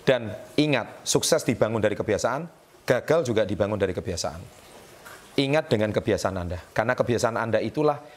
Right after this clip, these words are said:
yang akan menentukan siapa Anda dua sampai lima tahun ke depan. Siapa Anda di masa yang akan datang. Karena bukan dari ramalan,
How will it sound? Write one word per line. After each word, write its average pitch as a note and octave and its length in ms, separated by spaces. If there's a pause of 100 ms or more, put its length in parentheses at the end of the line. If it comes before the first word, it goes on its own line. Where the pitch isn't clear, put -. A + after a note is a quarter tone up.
(140)
yang B2 180
akan B2 320
menentukan A2+ 400
siapa - 400
Anda A#2+ 400 (320)
dua A#2 300
sampai A2+ 240
lima A2 240
tahun G#2 180
ke F2+ 140
depan. D2 180 (400)
Siapa A#2+ 400
Anda A#2 540 (240)
di A#2+ 160
masa A2 260
yang G#2+ 220
akan G2+ 100
datang. E2+ 340 (680)
Karena A#2+ 340
bukan D3+ 560
dari A#2 320 (240)
ramalan, B2+ 800